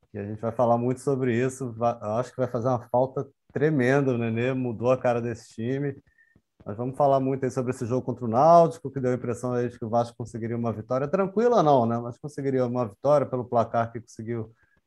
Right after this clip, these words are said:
fazer logo cedo. E agora projetando esse, esse, essa reta final aí, essas sete rodadas finais.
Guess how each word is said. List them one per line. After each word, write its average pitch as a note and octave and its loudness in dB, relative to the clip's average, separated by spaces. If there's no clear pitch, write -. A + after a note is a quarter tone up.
fazer G#2+ -2
logo A#2 0
cedo. C#3+ -4
E - -8
agora B2+ 0
projetando E3 2
esse, F3 -4
esse, B2 -8
essa - -12
reta C3+ -4
final C3 2
aí, A#2+ 2
essas B2 -6
sete B2 -2
rodadas A#2 -2
finais. B2+ -2